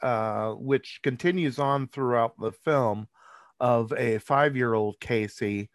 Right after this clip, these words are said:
um, hunting, uh, with her father and her uncle John. Um, it turns out, uh,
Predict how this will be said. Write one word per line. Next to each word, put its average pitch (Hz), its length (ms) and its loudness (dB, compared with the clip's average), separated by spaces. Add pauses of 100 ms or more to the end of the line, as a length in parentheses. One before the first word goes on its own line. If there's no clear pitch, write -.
(400)
um, 98 640 -6
hunting, 120 720 -2
uh, 104 460 -6
with 113 360 -2
her 104 160 -4
father 120 500 2
and 101 140 -6
her 107 260 -8
uncle 107 320 -8
John. 101 680 -2 (580)
Um, 107 800 -2 (200)
it 127 180 -4
turns 139 420 0
out, 131 420 4
uh, 107 680 -4